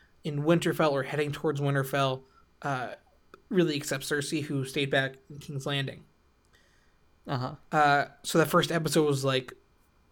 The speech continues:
Speaker 1: we're gonna need to, like, discussing all of this stuff was happening. And then
Speaker 2: Mm-hmm.
Speaker 1: also, also Jon learned about, uh, him technically being Dany's cousin, which, you know, whatever. Game of Thrones, incest, it's, it's a thing.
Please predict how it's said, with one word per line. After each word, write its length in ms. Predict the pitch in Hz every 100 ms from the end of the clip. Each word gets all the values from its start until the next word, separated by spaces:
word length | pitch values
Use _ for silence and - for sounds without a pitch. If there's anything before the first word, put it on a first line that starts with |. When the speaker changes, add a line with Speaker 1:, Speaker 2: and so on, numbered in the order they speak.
| _ _ _ _ _
Speaker 1:
we're 180 | 165 160
gonna 200 | 160 147
need 200 | 143 139 - _ -
to, 300 | 156 143 135
like, 160 | 160 151
discussing 680 | 160 147 180 156 147 139
all 240 | 139 147 139
of 120 | 135
this 140 | 131
stuff 260 | - - - - -
was 140 | 143
happening. 440 | 143 127 - 127 - _ _ _ _ _ _ _ _ -
And 160 | 151 147
then 100 | 151
Speaker 2:
Mm-hmm. 60 |
Speaker 1:
also, 320 | 151 147 147 143
also 220 | 220 190 180
Jon 240 | 160 147
learned 220 | 143 139
about, 300 | 139 131 - -
uh, 240 | 151 135 - -
him 360 | - 151 143 139
technically 440 | 143 135 139 139
being 300 | 139 139 135
Dany's 300 | 139 135 131
cousin, 360 | - 135 139 135
which, 280 | 135 - -
you 100 | 147
know, 140 | 139 135 - _ _ _ _ _
whatever. 380 | 165 143 135 131
Game 260 | 135 147 147
of 80 |
Thrones, 300 | 151 143 143
incest, 420 | 135 139 139 131 -
it's, 280 | - - - _ -
it's 120 | -
a 40 | -
thing. 280 | 139 135